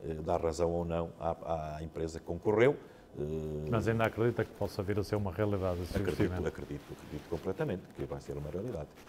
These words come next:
Speaker 1: Porque eu acho que a empresa que, que reclamou ou que colocou o processo em tribunal não tem absolutamente razão. Isto é, se tivesse concorrido por qualquer motivo, não tivesse, não tivesse algum problema,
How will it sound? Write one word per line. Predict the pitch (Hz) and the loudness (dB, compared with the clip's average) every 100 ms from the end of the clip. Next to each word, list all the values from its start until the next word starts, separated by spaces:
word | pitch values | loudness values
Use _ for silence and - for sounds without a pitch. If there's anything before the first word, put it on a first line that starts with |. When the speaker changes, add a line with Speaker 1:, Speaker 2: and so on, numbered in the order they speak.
| - | -10
Speaker 1:
Porque | - 80 | -6 0
eu | 80 | 0
acho | 82 | 0
que | 82 | -2
a | |
empresa | 76 87 73 | 0 0 -2
que, | 76 78 71 82 | -4 -10 -4 -2
que | 73 | -2
reclamou | 82 80 82 85 104 98 | -2 0 2 2 0 0
ou | 78 - | -6 -6
que | 78 71 - - - | -6 -6 -8 -18 -4
colocou | 90 85 90 82 | 0 2 2 2
o | |
processo | - 82 78 | 0 -4 -4
em | - | -4
tribunal | 85 85 95 | -2 2 2
não | 92 85 | 2 -2
tem | 82 76 | 0 -2
absolutamente | 71 78 78 76 76 | -4 -6 -6 -6 -4
razão. | 98 117 160 104 - - | 0 4 4 2 -8 -16
Isto | 87 - | -10 4
é, | 92 135 - - - - - - | 6 6 2 -16 -20 -20 -16 -14
se | - | -10
tivesse | - 110 - | 4 6 6
concorrido | 127 104 110 107 85 78 | 4 4 4 6 4 0
por | 92 | 0
qualquer | 98 110 | 2 4
motivo, | 107 98 98 78 | 0 0 -2 -2
não | 82 | -2
tivesse, | 82 76 82 - - 69 - - - - - - | -4 0 0 0 -6 -8 -10 -20 -20 -20 -20 -8
não | 87 | -6
tivesse | 87 87 78 | 0 0 2
algum | 78 82 | 0 0
problema, | 85 90 95 117 131 | -2 0 0 0 -2